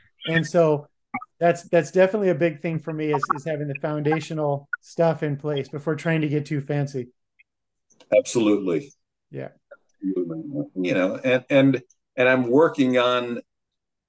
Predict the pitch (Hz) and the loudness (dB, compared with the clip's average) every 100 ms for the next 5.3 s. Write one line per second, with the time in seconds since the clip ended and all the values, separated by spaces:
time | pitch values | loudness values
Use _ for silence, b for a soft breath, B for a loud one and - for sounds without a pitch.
0 | _ _ - 113 131 135 104 101 120 123 | _ _ 0 2 4 2 2 -2 -4 -4
1 | 120 110 123 101 87 92 98 _ _ _ | -4 -2 -2 0 -2 -4 -12 _ _ _
2 | _ _ _ _ _ _ _ _ - 82 | _ _ _ _ _ _ _ _ -8 -6
3 | 85 - - _ _ _ _ _ _ _ | -8 -12 -18 _ _ _ _ _ _ _
4 | _ _ _ - 95 104 95 - 123 110 | _ _ _ -10 -2 0 0 -4 -4 -2
5 | 87 95 | -2 -4